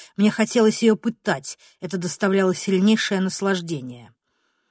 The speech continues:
Спустя неделю мой член от таких мыслей уже не умещался в штанах.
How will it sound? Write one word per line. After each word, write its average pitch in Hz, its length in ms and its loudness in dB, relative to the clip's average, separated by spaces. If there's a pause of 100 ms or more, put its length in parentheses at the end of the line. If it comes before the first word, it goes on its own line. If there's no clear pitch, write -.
(240)
Спустя - 480 0
неделю 269 440 4
мой 233 180 6
член 240 340 2
от 214 120 2
таких - 360 -6
мыслей 220 440 4
уже 185 220 0
не 190 120 2
умещался 180 580 -2
в - 60 -10
штанах. - 640 -10